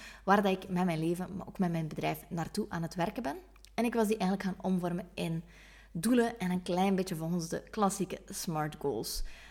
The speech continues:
Eh, als je gaat terugscrollen door mijn podcastafleveringen, ga je hier ook best nog wat tips over vinden over hoe dat je nu eigenlijk goede doelen opstelt. Dus ik hield mij daaraan. Ehm, en ik vond het, ja, best wel spannend, zoals ik het elk jaar vind, om eigenlijk die mooie grote doelen te gaan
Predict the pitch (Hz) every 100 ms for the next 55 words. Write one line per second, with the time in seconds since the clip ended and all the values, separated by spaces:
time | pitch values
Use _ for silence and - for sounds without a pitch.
0 | - 175 170 190 190 170 175 - - 190
1 | - 196 185 180 180 170 170 156 202 -
2 | 196 - 170 185 175 165 165 - - -
3 | 170 165 170 - 175 175 170 - 160 156
4 | 185 - 180 175 165 170 175 165 165 185
5 | 170 160 - 165 160 - 160 147 151 147
6 | - - - - - - - - - -
7 | - 294 320 226 240 233 220 196 185 185
8 | 185 - - - - - 190 190 190 196
9 | 196 202 208 185 180 - - 185 190 226
10 | - 185 - 170 175 190 190 202 202 -
11 | 185 208 214 190 185 185 196 208 208 185
12 | 185 208 208 - 190 196 156 208 214 208
13 | 170